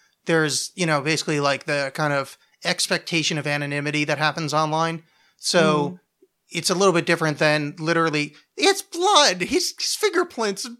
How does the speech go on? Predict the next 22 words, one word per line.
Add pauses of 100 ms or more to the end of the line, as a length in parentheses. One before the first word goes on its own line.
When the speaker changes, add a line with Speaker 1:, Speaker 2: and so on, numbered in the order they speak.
(140)
Speaker 1:
blood
are
on
the
fucking
note."
So
it's
like,
Speaker 2:
<laughs>
Speaker 1:
but
yeah,
I
guess,
I
guess
it
is
kind
of
similar.
But,